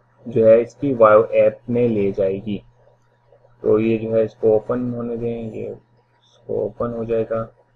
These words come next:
ओके फ्रेंड्स, ये आगे यहाँ पे अब continue करना है हमने और continue के साथ agree करना है। और then यहाँ पे आप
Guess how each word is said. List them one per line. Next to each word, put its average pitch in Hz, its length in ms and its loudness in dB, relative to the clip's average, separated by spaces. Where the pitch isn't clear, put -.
ओके 117 180 4
फ्रेंड्स, 104 280 -6
ये 120 80 0
आगे 131 240 0
यहाँ 117 260 0
पे 123 160 0
अब 120 60 2
continue 117 520 -2
करना 131 280 0
है 123 60 -2
हमने 120 280 -4
और 104 240 6
continue 110 400 -4
के - 80 -14
साथ 104 180 0
agree 117 240 -2
करना 131 320 2
है। 127 300 -8
और 92 400 -4
then 135 200 -2
यहाँ 127 280 4
पे 139 120 4
आप 131 220 0